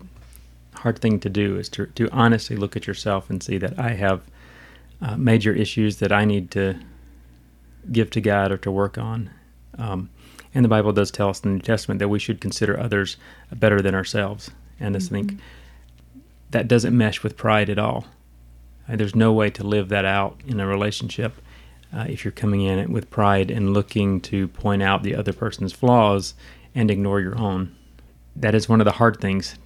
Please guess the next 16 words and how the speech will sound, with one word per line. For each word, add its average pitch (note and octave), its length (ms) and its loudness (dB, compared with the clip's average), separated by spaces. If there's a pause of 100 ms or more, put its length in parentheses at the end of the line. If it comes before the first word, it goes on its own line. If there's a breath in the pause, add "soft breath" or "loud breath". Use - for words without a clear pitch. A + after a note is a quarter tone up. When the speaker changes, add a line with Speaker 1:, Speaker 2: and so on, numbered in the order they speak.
Speaker 1:
to - 120 -18
be G#2 340 0
honest A#2+ 480 2
with A2 160 0
ourselves, G#2 560 0 (320)
that G2 220 -6
we A#2 140 2
have G2+ 320 -2 (520 soft breath)
areas A#2 480 6
where G#2 160 2
we're G2+ 180 0
not G#2 380 0
how A2 240 -4
we G2+ 160 -2
should A2+ 260 0
be, G#2 260 -8